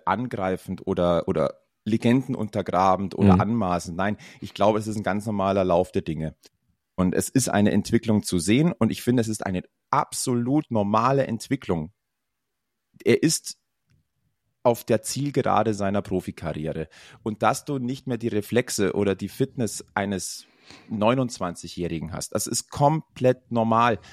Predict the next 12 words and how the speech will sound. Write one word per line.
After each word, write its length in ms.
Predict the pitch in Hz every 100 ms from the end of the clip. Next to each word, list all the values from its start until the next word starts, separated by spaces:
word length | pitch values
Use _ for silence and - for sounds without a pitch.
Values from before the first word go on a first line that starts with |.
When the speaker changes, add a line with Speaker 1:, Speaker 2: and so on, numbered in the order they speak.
| - - -
Speaker 1:
Und 420 | - 107 107 98 -
ich 140 | - -
bin 140 | 135
auch 260 | - - -
ein, 420 | 113 113 110 - _ _ _ _
kein 260 | - 123 147
Freund 240 | 110 123
davon, 440 | 123 - 117 117 - - - _ _ -
verdiente, 640 | 110 - 131 131 117 -
äh, 120 | 107
Spieler 400 | 101 - 120 -
abzusägen. 840 | - - - 110 87 90 85 80 73